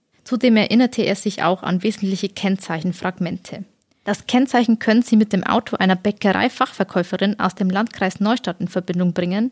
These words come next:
Zur selben Zeit wurde diese Bäckereifachverkäuferin, wir nennen sie Sandra, auch von ihrer Mutter als vermisst gemeldet. Auch die Rechtsmedizin des Institutes an der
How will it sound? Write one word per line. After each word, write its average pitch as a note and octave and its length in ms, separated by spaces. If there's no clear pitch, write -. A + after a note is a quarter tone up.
Zur A#3 160
selben - 400
Zeit A3+ 380
wurde A3+ 420
diese G#3+ 340
Bäckereifachverkäuferin, G3+ 1300
wir G3+ 160
nennen F3+ 180
sie F#3 320
Sandra, F3 580
auch G#3+ 220
von A3 220
ihrer G#3+ 180
Mutter A3+ 320
als - 160
vermisst A#3 400
gemeldet. D#3+ 520
Auch G#3+ 140
die A3 200
Rechtsmedizin A3+ 760
des F#3+ 140
Institutes - 760
an G3 180
der F#3 220